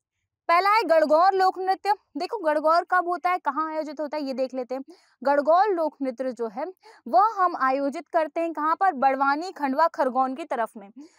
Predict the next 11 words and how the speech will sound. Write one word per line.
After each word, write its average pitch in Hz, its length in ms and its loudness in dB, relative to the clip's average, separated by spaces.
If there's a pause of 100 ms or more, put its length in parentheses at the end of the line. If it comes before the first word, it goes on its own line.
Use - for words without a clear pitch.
(100)
यह 381 300 0
लोक 339 280 -2
नृत्य 311 260 -4
राजस्थान 247 680 -4
से 349 140 -8
प्रेरित 320 420 -8
है। 370 100 0 (320)
इस 381 220 -4
लोक 349 240 0
नृत्य 277 280 -4
में 254 160 -4